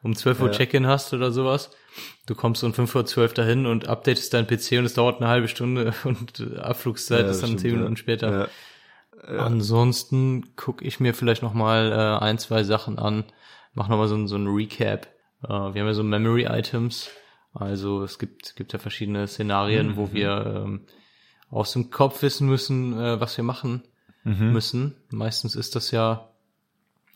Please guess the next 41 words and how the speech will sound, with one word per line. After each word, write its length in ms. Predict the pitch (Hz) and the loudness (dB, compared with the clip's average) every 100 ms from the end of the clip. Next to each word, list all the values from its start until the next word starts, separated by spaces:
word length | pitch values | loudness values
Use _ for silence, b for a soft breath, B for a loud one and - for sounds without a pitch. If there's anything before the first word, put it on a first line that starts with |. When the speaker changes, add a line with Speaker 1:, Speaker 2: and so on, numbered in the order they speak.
| - | -4
Speaker 1:
wenn 140 | 113 123 | -2 0
irgendein 260 | 127 123 | 2 2
System 340 | 110 - 131 131 | 0 2 2 4
ausfällt 480 | 135 - 131 131 | 2 2 2 2
oder 160 | 123 123 | 0 0
sowas, 400 | 117 123 127 - B B B B | 0 0 -2 -6 B B B B
hast 280 | 123 - | -8 -4
du 60 | 135 | 0
normalerweise 840 | 123 113 113 123 131 127 123 120 123 | 4 6 6 6 6 4 4 2 0
keinen 380 | - 123 123 120 | 0 0 2 2
so 120 | 120 | 0
großen 300 | 127 123 123 | 0 -2 -4
Zeitdruck, 560 | - 127 - 143 139 - B B B B | -2 -2 0 -2 -2 -8 B B B B
dass 220 | 117 - | -4 -2
du 80 | 117 | 2
das, 260 | 117 - | 0 0
äh, 160 | - 110 | -2 0
aus 240 | 110 113 | 0 0
dem 180 | 110 113 | 2 0
F 160 | 107 - | -2 -4
F 220 | 117 - | -4 -4
wissen 220 | 127 - 127 | -4 -2 0
musst, 440 | 139 - - _ b b b b b b | 0 -2 -8 _ b b b b b b
äh, 180 | 110 107 | -4 -2
sondern 360 | 104 110 110 113 | -2 0 2 2
das 100 | 110 | 0
steht 320 | - 117 117 | 0 0 0
dann 160 | 120 113 | 0 2
halt 240 | 113 107 | 0 -2
sozusagen 640 | 104 110 104 101 104 104 | -6 -6 -2 0 0 -4
im, 220 | 117 110 104 | -4 -4 -2
im 120 | 110 | -4
Flieger 340 | - 120 117 | -2 0 2
auf 100 | 107 | 0
dem 140 | - 110 | 0 0
Bildschirm 300 | 113 117 107 | 0 0 -2
drauf, 360 | 98 117 - | 2 0 0
was 400 | 113 - - _ | -4 -4 -6 _
zu 160 | - 113 | -6 -4
tun 340 | - 127 - | 0 0 0
ist. 340 | 185 196 - | 0 -2 -4